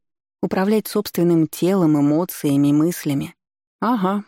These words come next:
эдакий чеховский идеальный человек, не меньше. Даже гораздо больше.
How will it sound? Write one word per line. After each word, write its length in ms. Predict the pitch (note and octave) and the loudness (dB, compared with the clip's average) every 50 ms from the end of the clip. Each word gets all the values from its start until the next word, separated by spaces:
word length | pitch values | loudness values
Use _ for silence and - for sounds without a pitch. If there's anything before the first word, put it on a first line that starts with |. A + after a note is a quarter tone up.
| _ _ _ | _ _ _
эдакий 580 | - F#3 G3 G3+ F#3+ F#3+ F#3 - F#3+ F#3 F3+ F3 | -4 -2 0 0 0 -2 -2 0 0 0 0 0
чеховский 680 | - - G#3 G#3 F#3 - F#3 F3 - - - F#3 F3 | -2 -2 -2 -2 -2 -2 -4 -4 -4 -4 -2 0 0
идеальный 440 | D#3+ D#3 E3 E3+ F#3 F#3 F3 F3 F3 | 2 2 0 0 2 2 2 2 2
человек, 580 | E3 - - E3 D#3+ D#3+ D3+ D3+ E3+ - - - | 0 -2 -2 0 0 0 0 0 -2 -2 -2 0
не 160 | D3+ C#3+ C#3+ | 2 2 4
меньше. 460 | D3 D3 D#3 D#3+ D3 - - - - _ _ _ _ _ _ _ _ _ | 2 2 2 0 -2 -4 -6 -10 -14 _ _ _ _ _ _ _ _ _
Даже 240 | G3 G3+ G3+ F#3+ F#3+ | 0 0 0 0 0
гораздо 440 | F3+ F3+ F#3 F#3 F#3 F3 F3 F#3 F#3 | 0 0 0 0 0 0 0 -2 -2
больше. 480 | F#3+ F#3+ D#3 C#3+ D3 - - - - | 0 0 0 0 -2 -4 -8 -8 -12